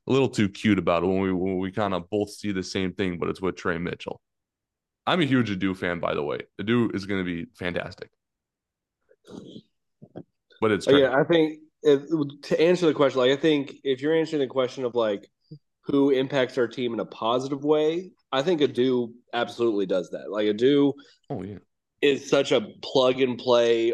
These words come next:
Speaker 2: on the offensive and defensive ends. It's so impressive what he was able to do in Canada. But if we're, the question of who has the most negative effect if we lose him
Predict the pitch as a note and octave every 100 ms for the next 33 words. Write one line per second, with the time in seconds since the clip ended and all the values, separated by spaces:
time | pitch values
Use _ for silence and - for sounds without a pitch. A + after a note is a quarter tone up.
0 | - A#2 A2+ A2 A2 B2 A#2 G#2+ G#2+ G#2
1 | G#2+ A2 G#2 G#2+ F2+ A#2 C#3+ C#3+ A#2+ A2
2 | - C#3 A#2+ B2 A2 - A#2 - G#2 G#2+
3 | G2+ G#2 G2 G2+ G2 G2 F2+ F#2 E2+ F#2
4 | E2 - - _ _ _ _ _ - A#2+
5 | A2+ A#2+ B2 B2 A#2+ - C#3 C3 - B2
6 | A2 G#2+ G2+ F#2+ _ _ _ _ _ _
7 | _ _ _ - - C#3+ C3+ C3 B2 A2+
8 | - - B2+ A2+ A#2 A#2 A2+ A2 A#2 A#2
9 | A2 A2 A#2+ A#2 G#2+ G#2 A2+ G2 F#2+ F2+
10 | E2+ G2+ F#2+ - D#2+